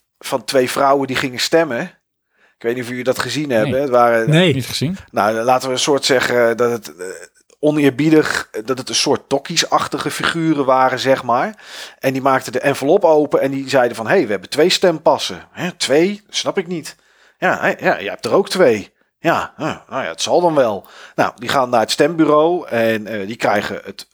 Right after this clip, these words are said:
Speaker 1: formulier voor de gemeenteraadsverkiezing en nog een ander formulier. Die ene vrouw zegt, eh, "Waar is dit voor? Wat, wat is dit?"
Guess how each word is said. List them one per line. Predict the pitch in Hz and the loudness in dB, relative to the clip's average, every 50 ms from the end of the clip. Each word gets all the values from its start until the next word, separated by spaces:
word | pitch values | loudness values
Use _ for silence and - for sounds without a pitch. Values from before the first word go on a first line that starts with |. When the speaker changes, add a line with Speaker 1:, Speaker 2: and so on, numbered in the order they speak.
| - 85 - | -20 -20 -16
Speaker 1:
formulier | - - 139 123 120 123 135 127 110 | -10 -8 -8 -6 -4 -4 -2 -2 -2
voor | - 117 | -2 -4
de | 101 98 | -6 -6
gemeenteraadsverkiezing | 90 110 123 139 160 160 156 151 151 151 - - - 170 156 147 156 151 | -4 0 0 0 0 2 2 2 2 0 -2 -8 -10 -8 -6 -6 -6 -2
en | - 214 | 0 0
nog | 165 123 | 0 2
een | 104 101 | 0 2
ander | 123 185 220 185 | 2 2 2 0
formulier. | - - 160 135 120 120 107 107 104 95 82 - _ - - - - - - | -2 0 -2 -2 -2 -4 -8 -6 -6 -6 -6 -8 _ -20 -20 -20 -20 -20 -10
Die | - 135 147 | -2 0 0
ene | 147 143 139 | 2 2 0
vrouw | - 135 131 123 120 | 2 2 4 4 4
zegt, | 117 123 123 123 120 - - | 4 2 2 2 0 -2 0
eh, | 127 123 120 113 113 113 110 101 _ _ _ _ _ _ _ - - - - 85 _ | 0 2 2 4 2 2 0 0 _ _ _ _ _ _ _ -20 -20 -20 -20 -20 _
"Waar | _ 95 113 139 147 | _ 0 0 2 2
is | 147 131 | 2 0
dit | 151 214 226 | 0 0 0
voor? | - - 165 131 117 | 0 0 2 2 4
Wat, | 110 135 131 117 | 2 2 -2 0
wat | 120 151 202 | -2 -2 0
is | - 226 214 175 | 0 0 0 2
dit?" | 156 123 107 - - - | 2 2 2 0 -6 -16